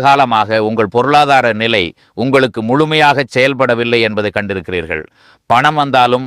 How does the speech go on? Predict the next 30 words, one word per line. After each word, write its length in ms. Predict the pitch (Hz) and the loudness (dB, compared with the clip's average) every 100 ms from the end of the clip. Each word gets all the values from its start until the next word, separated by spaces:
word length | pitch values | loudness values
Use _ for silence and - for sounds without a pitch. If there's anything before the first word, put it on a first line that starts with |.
| - | -4
அது 180 | 110 113 | -4 -2
எங்கே 280 | 113 123 131 | -2 -2 -2
போகிறது 460 | 120 120 117 107 | 0 0 0 0
என்பதை 280 | 110 113 107 | -2 -2 -2
உங்களால் 340 | 101 104 107 110 | -2 -2 -2 -2
புரிந்து 260 | 113 110 107 | -6 -6 -4
கொள்ள 140 | 101 95 | -4 -4
முடியவில்லை. 520 | 98 95 90 87 87 - _ _ | -4 -6 -6 -6 -8 -10 _ _
உங்கள் 300 | 127 147 151 120 | -2 2 2 2
பணம் 240 | 135 139 123 | 2 2 2
யாரிடமாவது 640 | 120 131 120 117 113 113 | 2 2 0 0 0 -2
முடங்கி 360 | 107 113 123 117 | -2 -2 -2 -4
கிடந்தால் 520 | 113 110 104 104 123 98 | -4 -4 0 0 0 -2
அது 100 | 98 | -4
திரும்ப 340 | - 113 117 107 | -4 -4 0 0
வரவில்லை. 380 | 92 87 85 85 - _ - | 0 -4 -8 -12 -14 _ -4
உங்களிடம் 500 | 123 135 123 110 98 | 0 2 2 2 0
பணம் 220 | 123 131 110 | 0 0 -2
கொடுத்தவர் 480 | 104 90 95 90 95 _ - | -4 -2 -4 -4 -8 _ -10
தினமும் 500 | 95 131 160 160 156 135 | -2 2 2 0 0 -2
வந்து 180 | 127 107 | -2 0
தலைக்கு 380 | 113 123 120 117 | 0 0 -2 -4
மேல் 160 | 110 | -4
நின்று 320 | 110 123 113 107 | -4 -4 -2 -2
தொந்தரவு 440 | 117 117 113 98 | -2 0 0 -2
செய்கிறார். 420 | 107 98 101 104 92 | -2 0 0 0 -2
ஒட்டுமொத்தமாக 800 | 98 113 107 92 92 90 87 82 - | -6 -4 -4 -4 -2 -4 -4 -8 -8
உங்கள் 300 | 113 104 87 | -4 -4 -2
பொருளாதார 580 | 113 127 120 107 101 95 | 0 2 2 2 0 -2
நிலை, 200 | 95 92 | -4 -4